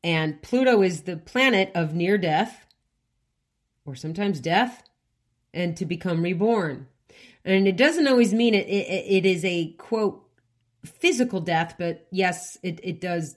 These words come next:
pertain to that sometimes. But it's the fact that things need to come to a closure in order for rebirth to happen. So, um, and, and this is a cycle for America. It's, it started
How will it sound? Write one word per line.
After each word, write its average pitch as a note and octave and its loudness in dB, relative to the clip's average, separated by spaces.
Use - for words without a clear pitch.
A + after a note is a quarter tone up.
pertain G3+ -2
to D#3+ -8
that C#3+ -8
sometimes. - -14
But G3+ 2
it's G3 0
the G3+ -6
fact C#4+ -4
that G3+ -4
things A#3 2
need A3+ 0
to E3+ -8
come A#3 -2
to A3 -2
a E3+ -2
closure G3+ -4
in F#3 0
order F#3+ 2
for F3+ -8
rebirth F3 -2
to D#3+ -14
happen. E3 -4
So, E3+ -6
um, F3 -6
and, F3 -8
and F3+ -2
this A#3 2
is A#3+ -8
a A#3+ -4
cycle B3+ -2
for G3+ -6
America. G#3+ -2
It's, E3+ -10
it E3+ -6
started C4 -4